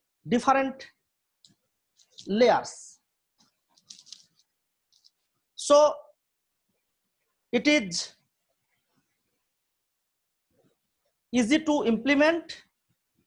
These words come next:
It is easy to implement and maintenance. Because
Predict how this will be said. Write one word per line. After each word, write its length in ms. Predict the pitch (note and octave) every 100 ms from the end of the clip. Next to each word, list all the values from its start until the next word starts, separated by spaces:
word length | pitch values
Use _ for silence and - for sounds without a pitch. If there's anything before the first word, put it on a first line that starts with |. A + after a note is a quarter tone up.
| _ _ _ _ _ _
It 140 | A3 C4+
is 280 | B3 - - -
easy 280 | G#3+ B3+
to 260 | C#4+ C#4 C4+
implement 720 | A3+ A3 C4+ C#4 D#4+ D#4+ - - _ _ _ _ _ _ _ _ -
and 380 | C4+ A3+ A#3 - _ _ _ _ _ _ _
maintenance. 840 | G3+ C4 B3+ E3 C3 B2 - - - _ _ _ _ _ _ _ - _ _ _ _ _ _ _ _ _ _ _ _ _ -
Because 380 | A3 D4+ B3+